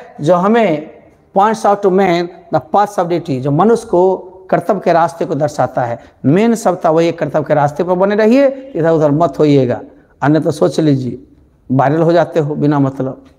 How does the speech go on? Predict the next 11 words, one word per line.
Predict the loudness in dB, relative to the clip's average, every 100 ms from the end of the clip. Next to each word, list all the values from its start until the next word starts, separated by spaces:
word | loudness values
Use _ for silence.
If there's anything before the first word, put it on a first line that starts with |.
| -2
देखो | -2 -2 -10 -10 _ _ _ -8
तो | -2
क्या | 2 2
है, | 2 0 -6 -20 -20 -10 -2
Indian | 0 2 0 0
civilization | 2 2 0 -2
and | 0 0 0 -4 -20 -20 _ -12
culture। | -12 -12 -20 -20 _ _ _ _ _ _ _ _ _ _ _ _ _ _ _ _ _ _ _ _ _ _ _ _ _ _ _ _ _ _ _ _ _ _ _ -2
कहाँ | 2 2 2
का | 0
है? | 2 0 0 -8